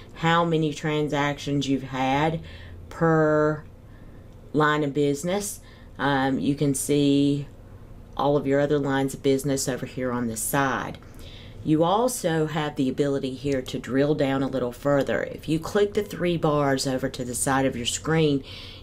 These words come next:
you can access your agency's profile and your mailbox. Let's take a look at the mailbox because that has some really relevant information.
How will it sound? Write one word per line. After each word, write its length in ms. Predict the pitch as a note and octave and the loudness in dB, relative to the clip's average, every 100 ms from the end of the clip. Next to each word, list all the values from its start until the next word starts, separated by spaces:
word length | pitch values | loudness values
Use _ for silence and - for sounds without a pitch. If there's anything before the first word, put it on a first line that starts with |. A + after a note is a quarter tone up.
| - | -2
you 100 | D3 | 0
can 240 | D#3+ - | 0 0
access 560 | D3+ D3+ - D3+ C#3 - | -2 -2 -4 -4 -2 -2
your 140 | B2 | -2
agency's 580 | B2+ C#3 C#3 - B2+ B2 | 0 0 -2 -4 -6 -8
profile 760 | - C#3 D#3 D#3 D3+ C#3+ C#3 - | -4 0 0 2 2 2 0 0
and 300 | C3+ C3+ C3 | 0 0 0
your 100 | B2+ | -2
mailbox. 840 | B2+ C3 C3 B2 G2 - - - - - - - - | 0 0 0 -2 -4 -6 -8 -12 -12 -14 -14 -12 -4
Let's 240 | - F3+ - | 0 0 0
take 240 | A3 G#3+ | -2 0
a 40 | E3+ | 2
look 280 | D#3+ D#3 | 2 2
at 80 | D#3 | -2
the 80 | - | -2
mailbox 840 | B2+ C3+ D3 C3+ A#2 A#2+ - - - | 2 2 2 2 0 0 -2 -6 -8
because 460 | C3+ C#3+ A#2+ A#2+ | -4 -2 -4 -2
that 280 | C3 D3+ - | 0 2 0
has 240 | C#3+ D#3 | -2 -4
some 300 | - C#3 C3+ | -4 -2 -2
really 320 | C#3+ D#3 D#3+ D#3 | 2 2 4 2
relevant 600 | C#3+ C#3 C3+ B2+ C3 - | 2 2 0 0 -2 -2
information. 920 | A2 B2+ C3 B2 C3 C3 - D2 - | -6 -2 -2 -2 -2 -2 -4 -6 -6